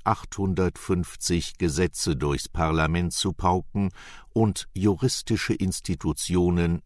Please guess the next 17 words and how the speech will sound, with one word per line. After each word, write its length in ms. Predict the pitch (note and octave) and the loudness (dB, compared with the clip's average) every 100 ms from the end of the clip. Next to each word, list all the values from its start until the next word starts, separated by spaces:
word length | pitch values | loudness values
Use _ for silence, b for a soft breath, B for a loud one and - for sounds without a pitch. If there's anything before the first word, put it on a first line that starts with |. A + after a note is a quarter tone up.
| - | -8
sowie 520 | C#2+ D#2+ D2+ D#2 D2+ | -2 0 0 0 -2
die 200 | C2+ D#2 | -2 -2
Medien 800 | D2 D#2 C#2+ C2+ C#2 C2 B1 A#1 - | 2 2 2 -2 -2 -2 -4 -10 -2
auf 380 | D2+ D2 - - | 0 0 -4 -4
Linie 460 | E2 F#2 F2 D2 | 0 0 2 0
zu 200 | - - | 0 -2
bringen. 460 | C#2+ C#2+ C2+ B1+ G1+ - - - - - - b b b b b b b b b b | 0 0 0 -4 -8 -16 -20 -20 -20 -20 -18 b b b b b b b b b b
In 300 | B2 B2+ C3 | 6 8 6
Indien 760 | - C#3 D3+ C3+ F2 F2 E2+ | 6 4 6 4 4 4 4
hat 320 | E2+ A2+ - - | 2 2 -2 -2
die 300 | A2 A#2+ B2 | 2 2 0
über 360 | - C3 A2+ A#2+ | 2 4 6 4
fünf 440 | - C#3+ C#3+ - | 4 4 4 4
Wochen 360 | A2 A2+ - A2 | 2 2 2 2
laufende 560 | F#2+ F#2 F2+ F#2+ F2+ F2+ | 6 4 4 0 2 0
Parlamentswahl 1120 | - F#2 F#2+ F#2 F2+ G2+ G#2 - D#2 D2+ C#2+ | 2 2 4 4 4 2 2 0 2 2 2
begonnen. 640 | C2 C2 C#2+ B1+ B1+ A1+ | 0 0 0 0 -4 -8